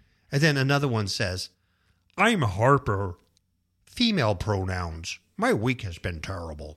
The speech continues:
And then another one says, "My name is Geneva.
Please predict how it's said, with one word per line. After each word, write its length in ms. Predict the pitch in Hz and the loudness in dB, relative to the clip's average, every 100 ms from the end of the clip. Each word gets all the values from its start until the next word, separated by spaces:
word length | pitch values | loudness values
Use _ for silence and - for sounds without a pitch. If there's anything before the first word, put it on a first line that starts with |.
| _ _ _ _ _ _ - - | _ _ _ _ _ _ -20 -6
And 120 | 156 147 | 0 4
then 100 | 139 | 4
another 260 | 139 139 | 2 2
one 160 | 123 107 | 0 0
says, 340 | - 92 90 _ _ _ _ _ | 0 -2 -4 _ _ _ _ _
"My 300 | - 185 214 | 0 2 4
name 300 | 170 147 143 | 4 2 2
is 120 | 131 101 | 0 0
Geneva. 640 | 120 120 175 139 95 76 | 0 4 4 4 0 -4